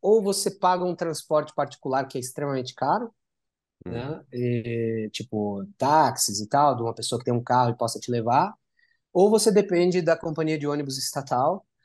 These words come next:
Speaker 1: né? Que não é fácil de, de, de, de,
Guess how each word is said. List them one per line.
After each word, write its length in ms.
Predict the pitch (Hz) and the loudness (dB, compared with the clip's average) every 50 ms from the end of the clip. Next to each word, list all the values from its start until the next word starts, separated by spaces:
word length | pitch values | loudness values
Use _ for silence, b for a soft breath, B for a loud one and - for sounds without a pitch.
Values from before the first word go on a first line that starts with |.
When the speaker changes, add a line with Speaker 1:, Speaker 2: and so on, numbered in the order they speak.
| _ _ _ _ _ - | _ _ _ _ _ -10
Speaker 1:
né? 240 | 117 123 127 143 156 | -6 -4 -4 -4 -4
Que 160 | 151 - 143 | -4 -4 -2
não 500 | 135 143 165 196 220 220 220 214 208 185 | 0 2 2 2 4 4 4 4 2 2
é 80 | 160 147 | 2 0
fácil 600 | - - 160 151 156 160 160 151 151 - - 139 123 | -2 0 0 2 2 2 2 2 0 -2 -6 -8 -8
de, 200 | 120 127 131 123 | -6 -6 -6 -6
de, 300 | 117 123 120 117 117 110 | -4 -4 -4 -4 -6 -8
de, 220 | 110 117 117 113 107 | -10 -10 -10 -10 -10
de, 320 | 107 113 107 107 104 - | -14 -20 -20 -20 -20 -20